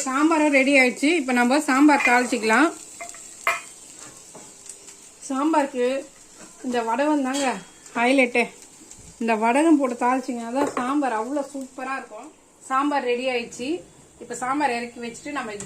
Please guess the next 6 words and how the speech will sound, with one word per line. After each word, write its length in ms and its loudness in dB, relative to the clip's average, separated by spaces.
தாளிச்சிக்கலாம். 600 -4
ஒரு 180 -10
ரெண்டு 260 -8
ஸ்பூன் 300 -6
எண்ணெய் 200 -6
ஊத்திக்கிறேங்க. 460 -10